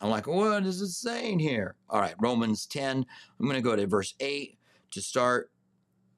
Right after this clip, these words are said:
Um, so here it says, um, "But what does it say? The word of God is near you, even in your mouth and heart." That is the word of faith, which we preach, that if you confess with your mouth and believe in your heart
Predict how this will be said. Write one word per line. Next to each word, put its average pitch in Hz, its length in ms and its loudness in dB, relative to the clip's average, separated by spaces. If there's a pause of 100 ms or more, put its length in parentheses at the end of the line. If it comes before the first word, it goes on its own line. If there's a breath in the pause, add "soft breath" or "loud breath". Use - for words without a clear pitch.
(220)
Um, 101 640 2 (1040)
so 135 240 2
here 175 460 6
it 131 120 0
says, 139 500 -2 (720 loud breath)
um, 117 680 4 (680)
"But 151 440 2
what 220 140 4
does 202 140 2
it 175 60 0
say? 165 160 0
The 151 100 2
word 156 200 6
of 143 80 2
God 143 160 2
is 127 120 -2
near 139 140 0
you, 139 220 0
even 127 180 2
in 127 80 2
your 127 100 4
mouth 127 220 2
and 120 100 0
heart." 123 340 4 (460 soft breath)
That 131 220 2
is 127 220 -2
the 127 80 6
word 120 200 6
of 101 140 0 (100)
faith, 143 640 -4 (460)
which - 180 0
we 127 140 2
preach, 135 540 0 (400 soft breath)
that 120 120 0
if 120 120 0
you 123 80 0
confess 139 400 0
with 135 100 -8
your 135 120 4
mouth 135 280 2
and 117 100 6
believe 123 260 4
in 123 80 2
your 120 100 4
heart 120 400 4